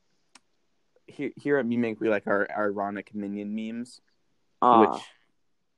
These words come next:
Speaker 1: yeah. You know, we, we sprinkle in some dark humor there. I mean, that's, that's pretty much, that's what the kids want these days.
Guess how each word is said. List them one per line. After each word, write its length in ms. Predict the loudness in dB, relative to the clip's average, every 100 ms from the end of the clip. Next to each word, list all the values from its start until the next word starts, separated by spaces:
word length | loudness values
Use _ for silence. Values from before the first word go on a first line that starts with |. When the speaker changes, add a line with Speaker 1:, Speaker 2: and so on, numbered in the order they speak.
| _ -2
Speaker 1:
yeah. 240 | -2 -2 -12 _ _ _ _ _ _ _ _ _ _ 2
You 100 | 4
know, 140 | 4
we, 200 | 2 -2
we 120 | -6
sprinkle 360 | -6 -6 -6 -8
in 40 |
some 140 | -8 -6
dark 220 | -6 -8
humor 280 | -8 -8 -6
there. 280 | -6 -6 -8
I 60 | -8
mean, 280 | -6 -6 -6
that's, 240 | -8 -8
that's 180 | -12 -12
pretty 180 | -8 -6
much, 140 | -6 -8
that's 160 | -12
what 100 | -12
the 60 | -10
kids 260 | -2 -2 0
want 200 | -4 -2
these 160 | -2
days. 300 | 2 0 0